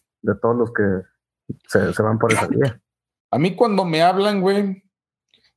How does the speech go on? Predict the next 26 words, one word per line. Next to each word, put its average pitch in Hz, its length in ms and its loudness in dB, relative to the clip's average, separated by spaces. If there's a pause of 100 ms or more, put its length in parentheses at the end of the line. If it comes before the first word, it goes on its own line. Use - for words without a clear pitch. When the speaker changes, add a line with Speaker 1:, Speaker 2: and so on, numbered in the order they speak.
(120)
Speaker 2:
de 123 600 2
casos 156 320 0
de 143 60 2
estudios 151 500 0
por 120 220 0
eso, 101 200 0
¿verdad, 98 160 2
güey? 120 200 2 (500)
Cuando 113 240 0
te 117 120 -4
quieren 170 320 0
poner 143 240 0
el 160 100 2
ejemplo 143 480 0
de 135 80 0
un 147 200 -2
cabrón 135 440 0
que 123 120 0
hizo, 131 320 0
güey, 131 420 0 (560)
mm, 120 280 0
o 120 40 -2
sea, 117 120 2
millones 135 560 0
de 131 60 2
dólares. 127 640 0